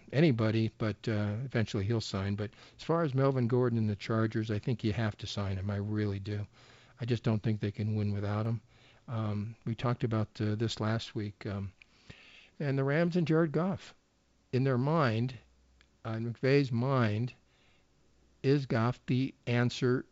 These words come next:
down the road? I think you've gotta sign him. And again, at, at Cal, I wouldn't be a great scout. I thought he was a good college quarterback, a, a very good college quarterback, but I thought he'd be a backup type in the National Football League. I had no idea he'd be this talented,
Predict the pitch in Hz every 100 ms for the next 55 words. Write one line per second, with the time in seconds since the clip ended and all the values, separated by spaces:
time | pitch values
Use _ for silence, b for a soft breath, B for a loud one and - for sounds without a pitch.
0 | 120 110 110 113 123 _ 123 107 113 156
1 | 143 104 110 - 180 - 147 151 147 -
2 | 131 127 80 - - 120 117 113 117 110
3 | 107 - 123 139 175 110 101 113 117 117
4 | 110 113 113 - - 110 131 107 - 110
5 | 113 104 107 107 - 101 110 - 113 110
6 | 110 117 139 117 - B B B - 151
7 | 190 135 110 - 101 98 - 107 101 113
8 | 147 - 110 110 - 104 104 110 113 107
9 | 104 101 - 104 - 104 101 107 101 101
10 | 98 - 101 113 107 107 104 110 123 127
11 | 120 110 110 123 143 110 104 104 104 98
12 | B B B B B - 117 110 107 101
13 | - 107 101 101 127